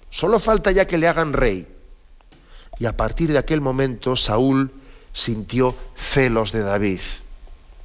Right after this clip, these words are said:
Al día siguiente, el mal espíritu atacó a Saúl, que andaba por el palacio fuera de sí. David estaba tocando el arpa, como otros días, y Saúl tenía la mano, la lanza en la mano, y la arrojó contra David,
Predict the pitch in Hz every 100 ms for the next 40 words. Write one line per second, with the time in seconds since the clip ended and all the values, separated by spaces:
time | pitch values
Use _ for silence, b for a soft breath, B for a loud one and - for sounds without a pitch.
0 | - - - - B B B B - 104
1 | 131 117 131 123 - 123 113 - 127 123
2 | - 117 95 - 113 - 98 123 113 92
3 | B B B B - 107 110 120 117 113
4 | 107 107 117 - 107 - 117 110 92 -
5 | 113 - - - - - - B B -
6 | 95 120 113 - 123 - 117 120 120 117
7 | 135 170 - 165 b b b b - 110
8 | 104 113 110 104 139 107 95 120 - 101
9 | 175 190 127 113 160 147 107 131 160 180
10 | B B B B - 104 131 156 156 131
11 | 107 143 135 92 B B B - 135 127
12 | 120 - 107 - 208 - 160 147 117 123
13 | 185